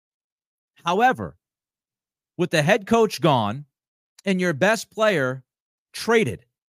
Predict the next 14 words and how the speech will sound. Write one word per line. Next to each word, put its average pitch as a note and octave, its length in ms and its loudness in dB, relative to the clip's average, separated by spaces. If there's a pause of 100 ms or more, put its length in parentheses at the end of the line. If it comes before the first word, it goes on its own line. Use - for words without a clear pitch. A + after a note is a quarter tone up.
(180)
in F#3+ 140 -4
the F3+ 80 -4
second A#3+ 400 -2
half E3 360 -2 (440)
with C#3+ 220 -2
Ben G#3 220 -2
McAdoo F#3 520 -2
as C3+ 100 -2
the C#3+ 100 -2
offensive F#3 580 -2
coordinator, D#3 600 -4 (720)
the C#3+ 60 -8
Carolina G3 600 -4
Panthers C#3 600 -6